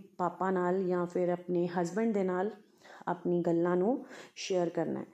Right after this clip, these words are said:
ਜੇ ਆਰਾਮ ਨਾਲ ਤੁਸੀਂ ਇਸ ਟ੍ਰਿਗਰ ਨੂੰ ਸਮਝੋਗੇ ਤੇ ਇਸ ਦੇ ਉੱਪਰ ਵਰਕ ਵੀ ਕਰ ਪਾਓਗੇ। ਪਰ ਸਾਨੂੰ ਇਹ ਚੀਜ਼ਾਂ ਨੂੰ ਅਵੋਇਡ ਕਰਨਾ ਤਾਂ ਹੀ ਆਏਗਾ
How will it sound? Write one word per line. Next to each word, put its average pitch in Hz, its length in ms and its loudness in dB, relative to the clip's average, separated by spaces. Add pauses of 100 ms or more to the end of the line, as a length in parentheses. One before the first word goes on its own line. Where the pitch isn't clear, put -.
(220)
ਜੇ 208 280 0
ਆਰਾਮ 240 340 6
ਨਾਲ 302 200 4
ਤੁਸੀਂ 302 280 0
ਇਸ 277 140 -2
ਟ੍ਰਿਗਰ 220 340 2
ਨੂੰ 269 180 4
ਸਮਝੋਗੇ 202 880 2 (580)
ਤੇ - 80 -4
ਇਸ - 320 -4
ਦੇ 208 80 4
ਉੱਪਰ 196 260 0
ਵਰਕ 170 320 -2
ਵੀ 180 100 -2
ਕਰ 180 200 -2 (120)
ਪਾਓਗੇ। 165 320 -6 (720)
ਪਰ 190 320 2 (320)
ਸਾਨੂੰ 190 440 0 (500)
ਇਹ 233 240 2
ਚੀਜ਼ਾਂ 180 420 0
ਨੂੰ 185 300 0 (1120)
ਅਵੋਇਡ 262 420 6
ਕਰਨਾ 202 380 2
ਤਾਂ 185 340 0
ਹੀ 247 180 4
ਆਏਗਾ 214 400 2